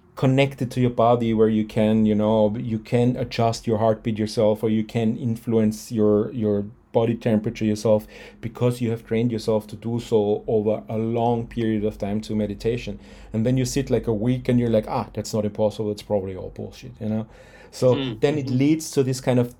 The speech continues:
Speaker 1: disbelief to everything that is, um, spiritual. So you think, like, "Oh, that's all kind of, you know, hippie stuff and that's all fake and that's not real." I mean, I, I, something <laughs> I, I wanted to talk to you about as well, because you're the,
Speaker 2: Yeah.
Speaker 1: the, the yoga expert. Um, because I have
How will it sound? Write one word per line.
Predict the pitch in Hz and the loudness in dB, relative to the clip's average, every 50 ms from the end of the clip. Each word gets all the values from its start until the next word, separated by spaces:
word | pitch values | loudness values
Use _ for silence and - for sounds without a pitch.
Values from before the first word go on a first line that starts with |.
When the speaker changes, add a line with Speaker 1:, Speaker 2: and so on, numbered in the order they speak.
| _ - | _ -2
Speaker 1:
disbelief | 151 165 165 165 - - - - 135 123 117 113 117 127 147 165 165 - - | 0 0 0 -2 -4 -10 -6 -2 0 0 2 2 2 2 2 2 0 -4 -6
to | - - | -6 -2
everything | - 113 127 139 139 135 139 135 131 131 131 | 0 2 2 2 0 0 0 0 0 2 2
that | 120 120 117 120 | 2 2 2 0
is, | 120 123 123 - - - | -2 -4 -4 -8 -6 -2
um, | 139 127 113 110 110 110 110 107 110 117 | 0 0 0 2 2 2 2 2 0 -2
spiritual. | - - - 120 107 - - - - - - - - - - - | -4 -4 -2 -2 -2 -2 -6 -10 -12 -14 -18 -20 -20 -20 -18 -10
So | - - | -6 -2
you | 120 120 | -2 -2
think, | 120 - 143 139 131 117 | 0 0 0 0 2 4
like, | 127 120 120 123 - | 4 2 2 2 0
"Oh, | - 127 120 | 0 0 2
that's | 117 127 123 - | 2 2 2 4
all | 127 123 120 123 | 4 2 2 2
kind | 127 120 117 | 0 0 0
of, | 110 113 - | 0 0 0
you | 113 | 0
know, | 113 110 110 107 | 2 2 2 2
hippie | 101 123 123 123 123 120 120 | 0 0 -2 0 -2 -4 -2
stuff | - 117 107 110 107 - | 2 2 4 4 4 2
and | 113 110 104 | 2 0 2
that's | 110 107 - | 0 0 2
all | 107 101 98 | 2 2 0
fake | - - 101 98 95 - - | 0 -2 -4 -4 -4 -4 -4
and | 98 95 | -6 -4
that's | 95 92 - - | -6 -8 -8 -8
not | 98 92 90 92 | -10 -10 -10 -8
real." | 90 87 87 - - - - - - - - - - - | -8 -10 -10 -12 -14 -18 -20 -20 -20 -20 -20 -20 -10 -6
I | 120 117 | -4 0
mean, | 127 127 123 123 123 123 123 - - - - - - _ | 2 2 4 4 2 2 0 -2 -8 -18 -20 -20 -12 _
I, | - 131 - - | -6 -4 -4 -2
I, | - 131 - - | -4 -4 -4 -2
something | - - 160 160 160 - 165 156 151 | 0 2 2 2 2 2 0 2 2
<laughs> | 135 | 4
I, | 131 202 | 4 4
I | 262 147 | 6 6
wanted | 147 160 160 160 156 | 6 6 6 4 2
to | - - | 0 2
talk | - 151 151 151 | 2 4 4 4
to | 160 | 2
you | 143 135 135 131 | 0 2 2 2
about | 123 131 131 123 | 4 6 6 6
as | 123 | 6
well, | 123 143 151 | 6 4 4
because | 147 131 123 131 123 123 | 4 2 0 -4 -2 0
you're | 131 131 127 | 2 2 4
the, | 127 127 | 4 4
Speaker 2:
Yeah. | 117 | 4
Speaker 1:
the, | 113 110 110 | 4 2 2
the | 107 113 110 | 2 2 4
yoga | 107 131 165 180 165 120 | 4 4 4 6 4 4
expert. | 101 98 - - - 95 92 - - - - - - - - - | 4 2 0 -4 -6 -6 -6 -6 -8 -14 -14 -14 -16 -6 -2 2
Um, | 127 123 123 123 123 123 - - _ - - - - | 2 4 4 2 2 -2 -8 -18 _ -20 -20 -10 -6
because | - 127 127 - 147 135 135 - - | -6 -4 0 2 2 0 0 0 2
I | 135 143 | 4 4
have | 160 156 151 147 127 120 - - | 4 4 4 2 2 -2 -6 -14